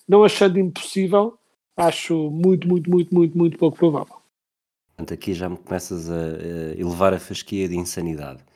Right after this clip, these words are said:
Speaker 1: Já estou a medir um bocadinho a camisa de forças, sim.
Speaker 2: Ok, então eu vou, vou, eh, double down e dizer que na primeira ronda da Conferência Oeste,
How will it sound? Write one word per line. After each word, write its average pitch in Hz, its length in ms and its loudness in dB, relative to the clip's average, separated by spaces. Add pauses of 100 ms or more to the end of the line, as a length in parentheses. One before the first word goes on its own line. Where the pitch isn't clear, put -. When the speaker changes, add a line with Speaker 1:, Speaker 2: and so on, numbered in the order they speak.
(240)
Speaker 1:
Já 180 220 8
estou 196 200 8
a - 20 6
medir 208 300 4
um 214 60 4
bocadinho 208 360 0
a - 40 -4
camisa 196 260 0
de - 80 -6
forças, 135 340 -14
sim. - 140 -10 (400)
Speaker 2:
Ok, 85 480 -10
então 110 300 -2
eu 120 60 0
vou, 120 420 0
vou, 101 680 0 (300)
eh, 92 320 -12
double 101 320 0
down 104 360 2 (1000)
e 101 60 -10
dizer 101 520 -4
que 104 360 -6
na 95 220 -4
primeira 123 520 -2
ronda 110 400 -4
da 87 120 -10
Conferência 120 680 -8
Oeste, 107 500 -6